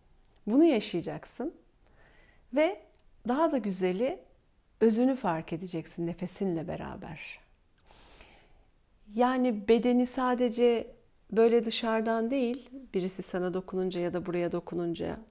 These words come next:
hissediyorsun ya bedenini, varlığını. Aslında içeriden de çok rahat bir şekilde hissedebildiğini fark edeceksin.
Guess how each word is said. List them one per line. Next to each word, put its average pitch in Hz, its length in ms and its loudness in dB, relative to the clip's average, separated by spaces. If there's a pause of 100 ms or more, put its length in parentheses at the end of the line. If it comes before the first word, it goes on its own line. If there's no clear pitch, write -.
(760)
hissediyorsun 185 680 -4
ya 170 240 -8
bedenini, 165 500 -10 (800)
varlığını. 160 600 -4 (760)
Aslında 220 720 -4 (420)
içeriden 208 720 -2
de 175 280 -4 (500)
çok - 560 -8
rahat 226 520 -6
bir 180 60 -6
şekilde 165 560 -6
hissedebildiğini 175 1300 -6 (480)
fark 202 340 -2
edeceksin. 170 640 -12